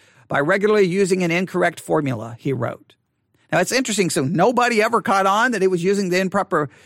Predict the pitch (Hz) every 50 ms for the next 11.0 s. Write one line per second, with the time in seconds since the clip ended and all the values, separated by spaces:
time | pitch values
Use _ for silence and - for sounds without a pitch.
0 | - - - - 226 185 - - - - - 208 175 156 123 - - - - 269
1 | 302 294 254 254 269 226 - - 220 208 233 262 - 285 285 302 - - - -
2 | - - - - - 147 143 156 165 165 220 - - - 170 208 240 240 269 247
3 | 247 226 208 - 226 208 196 170 - - 202 214 220 214 - - 320 339 330 -
4 | 339 302 - 330 339 359 359 330 285 220 190 202 254 - 175 160 135 160 185 -
5 | 160 - - - - - 180 190 185 185 160 196 233 208 254 254 247 240 220 214
6 | 233 240 233 202 214 190 208 214 226 214 - 202 180 185 175 180 202 214 220 202
7 | 175 185 175 175 165 - - - - - - - 165 170 - 180 202 196 285 294
8 | 330 320 294 330 339 339 320 269 214 180 - - - 127 117 127 139 160 - _
9 | _ _ _ _ _ _ _ - 120 113 - - 127 - - _ _ _ _ _
10 | - 131 123 - _ - - - 127 123 - - 151 127 117 117 120 113 113 120